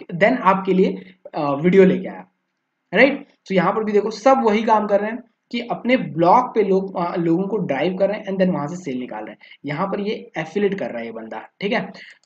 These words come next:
वुड वर्किंग का एफिलिएट कर रहा है। जैसे आप क्लिक करोगे, इस साइट पे जाओगे, देखो ये साइट ओपन हो रही है, ये एक एफिलिएट साइट है, राइट? एफिलिएट प्रोडक्ट है। यहाँ पर आप देख सकते हो ट्रैक लिंक इसने लगा के रखा है, यहाँ ऊपर में देखो टॉप में, ठीक है, एफिलिएट है। तो आप देखो यहाँ पर डायरेक्ट लोग एफिलिएट कर रहे हैं,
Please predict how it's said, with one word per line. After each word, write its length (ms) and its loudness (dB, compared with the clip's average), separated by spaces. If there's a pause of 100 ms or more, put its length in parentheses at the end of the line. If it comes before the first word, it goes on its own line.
वुड 240 2
वर्किंग 320 2
का 100 0
एफिलिएट 320 -2
कर 160 -6
रहा 80 -6
है। 60 -8
जैसे 220 -4
आप 140 -2
क्लिक 220 -4
करोगे, 240 -2
इस 320 -12
साइट 240 -4
पे 60 -6
जाओगे, 260 -2
देखो 180 -6
ये 60 -6
साइट 260 -6
ओपन 220 -4
हो 60 0
रही 120 -4
है, 100 -10 (440)
ये 160 -2
एक 540 -6
एफिलिएट 320 -6
साइट 280 -10
है, 60 -18 (760)
राइट? 320 -2
एफिलिएट 360 -8
प्रोडक्ट 340 -10
है। 120 -14
यहाँ 180 -10
पर 60 -4
आप 80 -6
देख 160 -8
सकते 180 -8
हो 100 -6
ट्रैक 380 -2
लिंक 220 -2
इसने 240 -6
लगा 220 -6
के 120 -8
रखा 200 -8
है, 80 -10 (200)
यहाँ 140 -10
ऊपर 240 -8
में 120 -6
देखो 160 -8
टॉप 340 -8
में, 100 -10 (400)
ठीक 100 -4
है, 200 -6 (280)
एफिलिएट 400 0
है। 120 -10 (420)
तो 140 -2
आप 100 -2
देखो 180 0
यहाँ 120 0
पर 80 0
डायरेक्ट 360 -2
लोग 220 -2
एफिलिएट 320 -8
कर 140 -4
रहे 80 -8
हैं, 100 -12